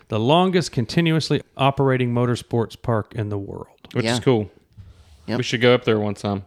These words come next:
Speaker 1: It's
Speaker 2: Sometime.
Speaker 1: neat. It's a neat place.
Speaker 3: Yeah.
Speaker 1: All right. Who, who we got? Michael, you wanna go first?
Speaker 2: Are we doing trucks?
Speaker 1: Yeah, trucks at Milwaukee.
Speaker 2: I'll go.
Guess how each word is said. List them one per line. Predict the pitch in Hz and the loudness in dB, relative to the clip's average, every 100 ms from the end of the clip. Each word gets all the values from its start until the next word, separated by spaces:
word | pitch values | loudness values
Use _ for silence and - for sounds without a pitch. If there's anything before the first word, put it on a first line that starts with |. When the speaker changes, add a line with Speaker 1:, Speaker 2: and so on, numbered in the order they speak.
| - | 0
Speaker 1:
It's | 127 107 | 2 4
Speaker 2:
Sometime. | 170 | 4
Speaker 1:
neat. | 127 - | 4 2
It's | 160 170 | -2 2
a | |
neat | 160 139 | 2 0
place. | - 120 95 - - | 0 0 -2 -8 -8
Speaker 3:
Yeah. | 113 104 - | -6 -4 2
Speaker 1:
All | 208 | 4
right. | 180 113 - | 4 0 -2
Who, | 190 214 | 2 4
who | 147 226 | 6 6
we | 208 | 6
got? | 160 107 | 6 4
Michael, | 127 175 202 | 4 4 6
you | 196 | 6
wanna | 190 | 6
go | 185 185 | 4 4
first? | 196 208 - - - - | 4 4 2 -6 -16 0
Speaker 2:
Are | 123 | 4
we | 123 | 6
doing | 127 110 | 6 4
trucks? | - 131 170 - | 4 4 4 4
Speaker 1:
Yeah, | 139 127 | 4 4
trucks | - 175 - - | 4 2 2 0
at | 143 | 0
Milwaukee. | 147 143 131 135 - 107 98 - - - | 2 4 6 4 2 -4 -4 -10 -12 2
Speaker 2:
I'll | 120 135 | 4 4
go. | 131 131 127 120 117 | 6 8 8 6 2